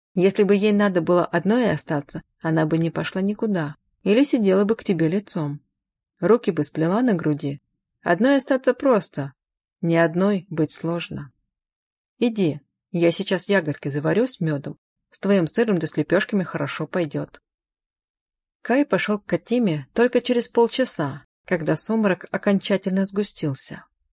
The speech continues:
Наполнил кубок ягодным отваром, надрезал лепёшку, вставил в неё кусок сыра, разогрел на огне и подошёл к девчонке. Она пела.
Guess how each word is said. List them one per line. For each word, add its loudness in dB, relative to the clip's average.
Наполнил 2
кубок 2
ягодным 2
отваром, 0
надрезал 2
лепёшку, -2
вставил 2
в -4
неё -2
кусок -6
сыра, 0
разогрел 2
на 2
огне 0
и 0
подошёл -2
к -14
девчонке. -6
Она 2
пела. -4